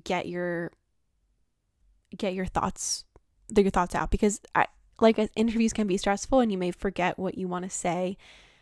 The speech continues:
um, unless you have it typed out beforehand. Um,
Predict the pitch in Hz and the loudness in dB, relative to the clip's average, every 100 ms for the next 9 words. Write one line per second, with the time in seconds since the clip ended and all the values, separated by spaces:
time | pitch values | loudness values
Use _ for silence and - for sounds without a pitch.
0 | _ - 190 - - - - _ _ 202 | _ -10 -6 -6 -8 -14 -20 _ _ -8
1 | 190 190 196 180 - - _ _ _ _ | -8 -6 -6 -4 -6 -10 _ _ _ _
2 | _ _ _ _ - 208 - 214 - 214 | _ _ _ _ -14 -14 -12 -12 -14 -16
3 | - 185 - 233 _ _ _ _ _ - | -16 -16 -20 -20 _ _ _ _ _ -10
4 | 196 190 | -8 -10